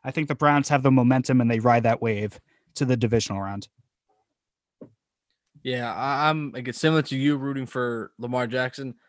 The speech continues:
Speaker 2: I, I'm rooting for Baker Mayfield. He's gotten so much crap from all of
Speaker 1: I've
Speaker 2: us,
Speaker 1: given it to
Speaker 2: myself
Speaker 1: him too.
Speaker 2: included.
Speaker 1: Yep.
Speaker 2: You're, and that's what I mean. And I think this is such a great moment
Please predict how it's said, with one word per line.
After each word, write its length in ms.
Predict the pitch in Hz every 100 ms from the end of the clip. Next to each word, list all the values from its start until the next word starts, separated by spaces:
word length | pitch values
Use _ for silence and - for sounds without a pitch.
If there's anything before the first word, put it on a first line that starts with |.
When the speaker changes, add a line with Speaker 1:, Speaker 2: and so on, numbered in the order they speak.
| _ _ _ -
Speaker 2:
I, 240 | 156 151
I'm 140 | 185 185
rooting 220 | 170 147
for 120 | 143
Baker 300 | 123 123 120
Mayfield. 460 | 113 110 104 90 - _ -
He's 520 | 117 175 240 233 147
gotten 560 | 143 147 123 131 123 110 _ _ _ _ _ _
so 480 | - - - 165 185
much 560 | 175 165 147 - - _
crap 480 | - 160 143 113 -
from 240 | - 123 113
all 280 | 139 143
of 60 | 135
Speaker 1:
I've 100 | 214
Speaker 2:
us, 40 |
Speaker 1:
given 200 | 190 202
it 20 | 185
to 40 |
Speaker 2:
myself 240 | 175 165 180
Speaker 1:
him 60 |
too. 80 | 160
Speaker 2:
included. 300 | 190 160 160
Speaker 1:
Yep. 80 | 151
Speaker 2:
You're, 80 | 156 160 _ _ _ _ _ _ _ _ _ _
and 80 | 156
that's 160 | 156 -
what 100 | 156
I 40 |
mean. 160 | 165 -
And 280 | 143 147 139 _ _ _
I 200 | - 160
think 400 | 165 170 170 143 -
this 220 | 147 -
is 100 | 143
such 220 | 156 -
a 60 | 123
great 340 | 117 139 147
moment 460 | 139 135 131 123